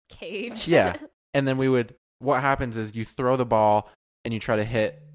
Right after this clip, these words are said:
Speaker 2: everyone else's legs until you're the last man standing. So I was playing Gaga Ball with, um, a couple of, a couple of other interns and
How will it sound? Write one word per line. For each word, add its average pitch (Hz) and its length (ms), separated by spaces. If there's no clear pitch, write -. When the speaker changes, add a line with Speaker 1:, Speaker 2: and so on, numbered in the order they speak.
Speaker 2:
everyone 110 320
else's 98 320
legs 95 240
until 92 180
you're 87 80
the 87 60
last 82 280
man 82 160
standing. 82 420
So 135 120
I 135 100
was 165 120
playing 160 300
Gaga 123 280
Ball 117 260
with, 104 220
um, 98 420
a - 60
couple 113 320
of, 101 120
a 110 80
couple 113 320
of 95 80
other 92 240
interns 101 540
and 85 420